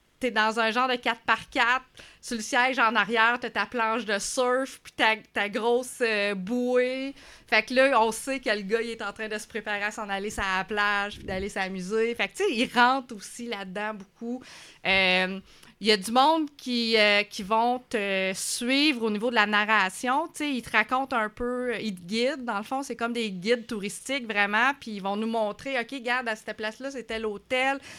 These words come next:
ça, c'est telle plage. On s'enligne vers le volcan, telle patente. » Puis là, ils nous racontent un peu l'histoire du volcan. Fait que ça, je trouve ça le fun aussi. Ils ont quand même inclus ça. Puis je trouve ça plus, euh, plus dynamique, puis plus immersif, plus le fun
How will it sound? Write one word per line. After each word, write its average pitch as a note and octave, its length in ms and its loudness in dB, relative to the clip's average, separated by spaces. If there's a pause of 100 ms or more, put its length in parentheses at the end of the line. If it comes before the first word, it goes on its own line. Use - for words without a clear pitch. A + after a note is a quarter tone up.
(100)
ça, B3 160 -4
c'est A#3+ 140 -8
telle G3 240 -4
plage. C4 500 2
On G#3+ 100 0
s'enligne C4 500 4
vers A#3+ 220 4
le A#3+ 140 0
volcan, B3 520 0
telle B3 200 -4
patente. » B3+ 460 -2
Puis A#3+ 80 -6
là, A#3+ 60 2
ils A#3+ 60 0
nous A#3 60 -2
racontent A#3 360 -2
un A#3 40 -6
peu B3 120 -12
l'histoire A#3 380 -6
du G3+ 120 -14
volcan. G3+ 500 -4 (500)
Fait G3 160 2
que - 60 -6
ça, E4 160 0
je E4+ 80 -4
trouve - 160 -14
ça A3+ 120 -2
le G#3+ 60 -6
fun C4+ 260 -6
aussi. A#3+ 340 -8
Ils B3+ 80 0
ont A3+ 80 0
quand A3 140 0
même C4+ 180 2
inclus A#3+ 340 -6
ça. B3+ 360 -2 (800)
Puis B3 280 -2
je - 80 -8
trouve A3 160 -10
ça C4+ 120 0
plus, E4 420 2 (260)
euh, F#3+ 800 -2 (340)
plus D4+ 180 4
dynamique, C4 680 0
puis B3 100 -8
plus D4+ 400 0
immersif, C4 540 0
plus D4+ 180 2
le C#4 60 2
fun D#4+ 220 2